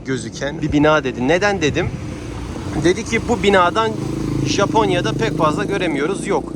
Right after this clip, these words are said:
Ben, bana normal geldi ama o, o şaşırdı. E tabii ben biraz paket dağıttığım için, gezip gördüğüm için bu binalardan biraz fazla gördüm Shibuya'nın çevresinde.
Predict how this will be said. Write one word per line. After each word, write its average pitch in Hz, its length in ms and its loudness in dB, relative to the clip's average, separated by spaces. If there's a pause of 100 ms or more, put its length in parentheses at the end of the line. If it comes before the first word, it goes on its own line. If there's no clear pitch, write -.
Ben, 156 160 -6 (140)
bana 190 200 -2
normal 202 380 -2
geldi 135 320 -10
ama 190 280 -8
o, 190 380 -10
o 185 60 -16
şaşırdı. 165 600 -14 (760)
E - 40 -20
tabii 156 180 -14
ben 160 200 -10 (120)
biraz 151 240 -12
paket 143 460 -16
dağıttığım 143 460 -8
için, 131 280 -14
gezip 127 320 -14
gördüğüm 135 440 -6
için 113 200 -14
bu 123 100 -16
binalardan 127 680 -10
biraz 127 200 -12
fazla 120 340 -10
gördüm 104 320 -12
Shibuya'nın 110 420 -14
çevresinde. 104 640 -14